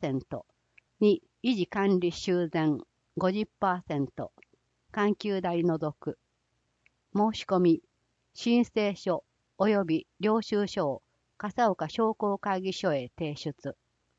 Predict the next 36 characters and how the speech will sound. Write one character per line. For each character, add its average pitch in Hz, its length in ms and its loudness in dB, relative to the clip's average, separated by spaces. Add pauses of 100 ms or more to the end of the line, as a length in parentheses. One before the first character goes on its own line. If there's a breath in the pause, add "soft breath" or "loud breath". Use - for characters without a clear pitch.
(600)
な 190 240 2
お、 139 160 -8 (300)
防 214 240 0
犯 208 240 0
灯、 175 420 0 (240)
環 220 260 0
境 208 280 -2
取 214 220 -4
り 214 40 -6
替 214 240 -2
え 196 60 -8
費 190 140 -4
用、 143 360 -2
助 175 140 0
成 190 260 -2
金 175 300 4
は 165 220 -2
終 190 280 -2
了 170 220 -2
し - 180 -6
ま 156 140 -2
す。 - 260 -18 (1500)
問 214 220 0
い 214 80 2
合 190 80 2
わ 190 140 0
せ、 - 340 -6 (580)
建 226 240 2
設 220 300 -4
管 190 280 0
理 180 140 -4
課、 156 240 -6 (480)
電 190 320 2
話 175 220 0 (120)
六 190 320 0
九 151 440 0